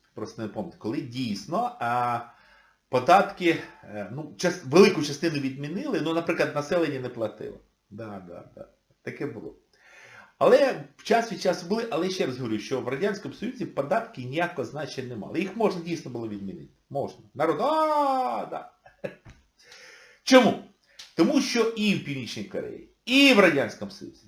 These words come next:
там класична диктатура, яка базується на плановій економіці.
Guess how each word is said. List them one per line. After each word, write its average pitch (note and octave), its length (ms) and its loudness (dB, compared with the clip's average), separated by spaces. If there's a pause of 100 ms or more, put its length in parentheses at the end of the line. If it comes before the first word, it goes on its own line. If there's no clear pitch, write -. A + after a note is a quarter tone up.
там C4 340 10
класична G3 800 -2 (100)
диктатура, - 500 -8 (880)
яка C4 440 8
базується F3+ 800 0 (180)
на A2+ 120 -8
плановій D3+ 720 8
економіці. G#2 720 -8